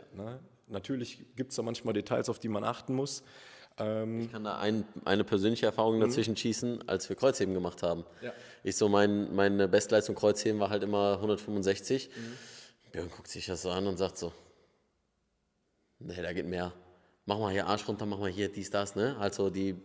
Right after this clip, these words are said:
Speaker 2: typischen Björn Schinke Strong Move Club Moves <laughs> und Coaching Cues. Und, äh, dann mit dieser Präzision hinzugehen, genau an diesen Stellen zu schrauben. Bups, waren hundertachtzig gefallen.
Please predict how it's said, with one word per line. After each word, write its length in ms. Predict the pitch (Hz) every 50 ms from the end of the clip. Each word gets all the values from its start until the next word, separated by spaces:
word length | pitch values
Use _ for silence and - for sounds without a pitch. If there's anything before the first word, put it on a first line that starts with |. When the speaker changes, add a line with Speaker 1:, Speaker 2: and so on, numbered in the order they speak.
| - -
Speaker 2:
typischen 600 | - 123 113 101 104 - 113 107 107 107 107 104
Björn 260 | - 104 104 107 110 107
Schinke 600 | - 117 110 110 - 110 104 104 101 104 82 95
Strong 240 | - - 110 113
Move 160 | 117 117 110 113
Club 400 | - 110 - - - - - -
Moves 560 | 127 110 110 117 135 156 - - - - - - - - - - - - - - - - - - 139 - - -
<laughs> 240 | - 185 143 131 127 123
und 140 | 131 120
Coaching 480 | - - 127 131 131 - - 139 135 -
Cues. 500 | - - 139 139 151 180 190 - - - - - - - - - - - _
Und, 600 | - 104 113 117 117 113 113 113 117 110 - -
äh, 400 | 120 113 113 110 110 110 113 110
dann 500 | 107 104 98 110 110 110 113 113 110 - - - -
mit 260 | - 107 110 110 110 117
dieser 200 | 135 135 151 139
Präzision 640 | - - 139 135 - - 127 110 104 156 156 147
hinzugehen, 560 | 127 127 131 131 - - 113 101 107 107 107 101
genau 300 | 107 107 117 127 139 143
an 120 | 131 123
diesen 280 | 120 123 117 123 120 110
Stellen 340 | - - 127 123 127 131
zu 120 | 123 - 117
schrauben. 420 | - - 120 120 123 113 101 92 80 - - - - - - - - - - - _ _ _ _ _
Bups, 320 | 98 110 110 - - -
waren 200 | - 101 98 95
hundertachtzig 520 | 92 95 95 92 - 87 - - - - -
gefallen. 320 | - - - - - -